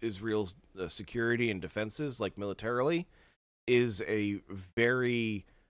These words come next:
uh, uh, uh, uh, very focused on retaking the Temple Mount. That's my understanding, is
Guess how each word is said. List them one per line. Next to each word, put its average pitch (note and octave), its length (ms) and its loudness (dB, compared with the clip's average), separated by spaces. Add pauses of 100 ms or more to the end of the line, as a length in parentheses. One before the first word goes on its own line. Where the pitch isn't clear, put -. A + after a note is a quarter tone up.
(340)
uh, D#2 600 -2 (1500)
uh, D#2+ 220 -4 (500)
uh, - 20 -2
uh, E2+ 520 -4
very C3+ 300 0
focused B2+ 600 0
on A2 280 0
retaking G#2+ 480 -2
the F2 80 -6
Temple E2 300 -8
Mount. D2 420 -10 (280)
That's G#2+ 200 0
my F#2+ 200 0
understanding, D2+ 680 -8
is E2 80 -16